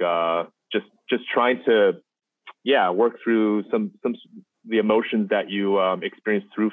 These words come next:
films. Um, so, you know, the wor-, the word essay is very tricky. Like, at, at this point,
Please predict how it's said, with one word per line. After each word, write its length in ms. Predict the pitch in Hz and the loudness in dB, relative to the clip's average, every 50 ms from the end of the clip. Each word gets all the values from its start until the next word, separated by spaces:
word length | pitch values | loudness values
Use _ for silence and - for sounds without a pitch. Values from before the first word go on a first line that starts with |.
| - | -2
films. 380 | - 98 92 90 90 90 90 - _ _ - - - - - - - - - _ _ _ - | -2 -2 0 -2 -4 -6 -10 -14 _ _ -20 -20 -20 -20 -20 -20 -20 -20 -20 _ _ _ 0
Um, 720 | 104 107 104 104 101 98 98 95 95 92 92 92 95 - _ _ _ _ _ _ _ _ _ _ _ _ _ _ _ _ _ _ _ _ - | 2 4 4 4 4 4 4 2 2 0 -2 -6 -8 -12 _ _ _ _ _ _ _ _ _ _ _ _ _ _ _ _ _ _ _ _ 0
so, 260 | 156 147 143 139 135 | 2 4 6 6 4
you 160 | 143 123 143 135 | 4 2 2 2
know, 140 | 127 120 | 2 4
the 80 | 117 131 | 4 4
wor-, 180 | 135 151 185 - | 4 4 2 2
the 80 | - 151 | 2 2
word 200 | 143 190 214 214 - | 4 4 2 2 2
essay 420 | 117 143 143 - - 131 120 113 104 | 0 -2 0 2 2 4 4 4 4
is 140 | 98 95 - _ | 2 0 -2 _
very 400 | 92 113 113 113 113 110 110 98 - - | -2 0 2 2 2 0 0 -4 -6 -4
tricky. 460 | - 107 101 - 85 80 82 82 87 _ _ _ _ _ _ _ _ _ _ _ _ - | -4 -4 -4 -6 -12 -12 -12 -12 -14 _ _ _ _ _ _ _ _ _ _ _ _ -2
Like, 260 | 120 113 107 - - - | 0 0 0 -2 -2 -4
at, 180 | 117 101 - _ - 120 | -4 -4 -4 _ -6 -6
at 140 | 120 - | -4 -2
this 120 | 147 160 165 - - | -2 -2 -2 -2 -4
point, 300 | - 143 131 120 113 104 | -2 0 0 0 0 -2